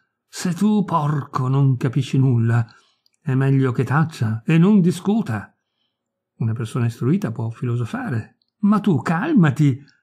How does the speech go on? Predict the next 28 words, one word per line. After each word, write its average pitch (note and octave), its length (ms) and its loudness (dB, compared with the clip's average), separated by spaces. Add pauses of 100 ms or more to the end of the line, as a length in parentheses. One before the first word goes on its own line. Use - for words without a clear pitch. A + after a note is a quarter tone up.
(140)
tu C#4 100 -4
sei D#3+ 200 -4
un B2+ 180 2
verme, C#3+ 540 0
sei E3+ 260 -6
cenere." C#3 640 -6 (680)
Io G#3 180 2
ho F#3+ 40 0
una F#3+ 120 2
parola G#3 340 -2
a G3+ 40 0
lui A2+ 320 0 (200)
e D#3 120 -4
lui G3 340 0
dieci A3 420 -4
a A3+ 60 0
me. B2+ 320 0 (520)
E G3 160 -8
via, F3+ 500 -2
e C3+ 60 -2
via. C#3+ 520 2 (640)
Io B3+ 180 -2
naturalmente C3 1000 -2
parlo B2 280 -4
per B2 160 -6
il A#2+ 80 -2
suo B2 140 -10
bene C#3+ 400 0